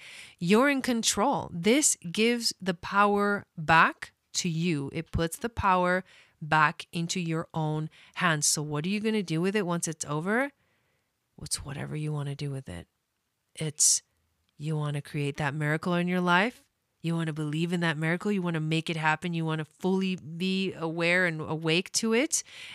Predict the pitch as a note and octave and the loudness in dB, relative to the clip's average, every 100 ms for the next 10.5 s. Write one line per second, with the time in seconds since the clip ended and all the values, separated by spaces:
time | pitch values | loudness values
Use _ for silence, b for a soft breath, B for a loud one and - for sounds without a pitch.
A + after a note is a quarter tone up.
0 | - E3+ E3+ E3 E3 E3 E3+ E3+ G3+ G#3 | -2 0 0 0 -2 0 -2 0 0 0
1 | B3 B3 C#4+ - D3+ D#3+ A#3 E4+ b b | 0 2 0 0 0 2 2 0 b b
2 | b b _ - D#3+ D#3 D#3 D3 G#3 C4 | b b _ -4 0 0 -2 0 4 4
3 | D#3+ - _ _ _ _ _ _ - D#3+ | 4 -4 _ _ _ _ _ _ -8 4
4 | D#3+ B3 - - - _ _ D#3 E3+ E3 | 6 6 6 2 2 _ _ -2 0 2
5 | - C#3 - - - - B B B - | 0 -2 -4 0 0 0 B B B -4
6 | E3 E3+ F3 E3 - E3+ G3 A3+ G#3+ G#3 | 2 2 2 0 0 2 2 2 0 2
7 | G3+ F#3 E3 D#3+ G3 C#4 D4+ B3 F3 F3 | 4 4 4 4 4 4 2 4 4 2
8 | F#3+ - - _ _ _ _ _ _ - | 0 -4 -8 _ _ _ _ _ _ -2
9 | D#3 D#3 B2 E2+ - - _ _ _ C#3+ | 2 2 2 -2 -10 -18 _ _ _ -4
10 | C#3+ - F#3 C3+ C3+ | -2 0 -2 -2 -6